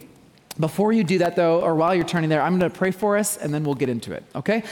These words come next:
Let's pray. Father God, first of all, thank you. Thank you for the gift of your son, Jesus. Thank you for the gift of life, of new life. Uh, thank you for bringing him, uh, out of that grave and, and changing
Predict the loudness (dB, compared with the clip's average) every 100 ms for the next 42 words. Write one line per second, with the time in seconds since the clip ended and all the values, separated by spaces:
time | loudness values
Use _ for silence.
0 | -6 -6 -2 -2 -2 -2 0 0 0 0
1 | -4 -10 -18 -20 -20 _ -20 -20 -4 -2
2 | 0 0 0 0 -2 -2 -2 -4 -4 -14
3 | -20 -20 -20 -2 0 2 2 0 0 -2
4 | -2 0 0 -2 -14 -16 -20 -6 -2 -2
5 | -2 -2 -2 0 0 0 -2 0 -2 0
6 | -2 -2 -6 -8 -2 -2 -2 -6 -4 -2
7 | -2 0 0 -2 -16 -20 -8 -6 -2 0
8 | 2 2 2 0 -4 -14 -20 -20 -18 -18
9 | -2 0 2 0 0 -2 -2 0 0 -2
10 | -2 -2 -2 -6 -18 -8 -6 -6 -6 -2
11 | 0 0 0 -2 -4 -2 2 0 0 -4
12 | -4 -4 -4 -4 -6 -4 -4 -2 -4